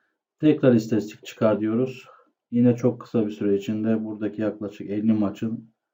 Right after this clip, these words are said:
istatistiğini bize çıkaracak. Bunda farklı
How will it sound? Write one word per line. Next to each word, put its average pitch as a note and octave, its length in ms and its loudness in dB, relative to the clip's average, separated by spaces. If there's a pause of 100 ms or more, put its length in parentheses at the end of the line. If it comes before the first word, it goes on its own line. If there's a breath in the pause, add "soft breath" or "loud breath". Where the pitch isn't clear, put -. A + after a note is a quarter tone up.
(260)
istatistiğini G2 760 -4
bize A2 380 -2
çıkaracak. - 680 -2 (480)
Bunda C#3 320 2
farklı C3+ 680 2